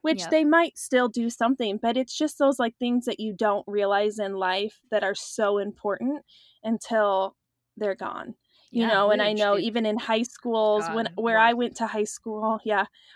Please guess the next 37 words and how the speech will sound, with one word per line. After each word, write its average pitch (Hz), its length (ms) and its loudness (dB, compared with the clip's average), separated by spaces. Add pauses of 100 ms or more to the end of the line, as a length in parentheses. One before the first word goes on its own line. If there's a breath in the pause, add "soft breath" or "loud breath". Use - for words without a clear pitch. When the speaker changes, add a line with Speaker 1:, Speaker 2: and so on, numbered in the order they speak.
Speaker 1:
where 247 120 4
I 269 100 8
went 302 140 2
to 294 80 2
high 220 120 2
school, 233 260 0
there 233 120 2
was, 240 120 0
like, 226 140 -2
this 214 160 -2
huge, 254 800 2
big, 220 240 0
they 220 100 -2
called 226 320 -2
it 208 220 0 (360 soft breath)
field 220 480 2
day 185 400 2
that 208 140 0
happened 208 640 -2
Speaker 2:
Mm-hmm. 220 180 -10
Speaker 1:
in 214 140 -4
high 208 200 -4
school 202 680 2
at 202 200 -4
the - 120 -6
end 208 160 -2
of 202 100 -6
the 208 60 -8
school 262 420 -2
year, 196 300 0
and, 196 100 -4
like, 202 220 -6
those 208 240 -4
girls 208 320 -2
are 202 140 -4
losing 202 500 -6
that, 196 440 -2